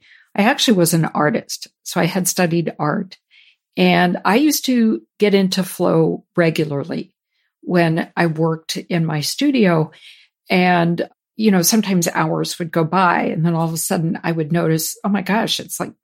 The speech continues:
two or three o'clock in the morning. I, I probably <laughs> should, should get home." And so I would enter flow regularly. And it was the nature of the work that I did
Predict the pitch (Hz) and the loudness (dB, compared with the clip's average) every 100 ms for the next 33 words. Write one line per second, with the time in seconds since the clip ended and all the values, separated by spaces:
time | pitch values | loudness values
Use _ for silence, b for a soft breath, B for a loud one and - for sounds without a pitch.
0 | _ - 202 170 - 180 170 175 170 - | _ -2 2 2 0 -2 0 -2 -4 -2
1 | 165 151 160 220 247 - - _ b b | -2 0 2 2 2 0 -8 _ b b
2 | b 180 180 208 165 - - 196 190 - | b 0 2 0 -2 -2 0 0 0 0
3 | 220 240 - - 185 196 240 _ 339 B | 0 2 0 0 -2 -4 -8 _ -18 B
4 | 277 240 - 226 190 190 175 214 294 285 | -18 -10 0 2 4 2 0 0 2 2
5 | 151 - - b b _ - 226 220 240 | 0 -4 -12 b b _ -4 0 0 0
6 | 254 247 247 214 - 196 190 - 180 - | 0 0 0 -2 0 0 -2 -2 -6 -6
7 | 175 156 156 160 - _ 156 147 160 - | -2 0 0 -4 -12 _ -2 0 -2 -4
8 | 143 139 147 156 - 175 175 - 180 165 | -6 -6 -4 -4 0 2 2 0 0 0
9 | - - 196 190 185 254 277 - 190 170 | -2 -6 -2 0 2 0 0 -2 -2 -2
10 | - _ _ - 190 160 170 156 165 165 | -4 _ _ -4 -2 0 -2 0 0 0
11 | - - 147 151 151 156 151 139 | -2 -6 -2 -2 -2 -2 0 -2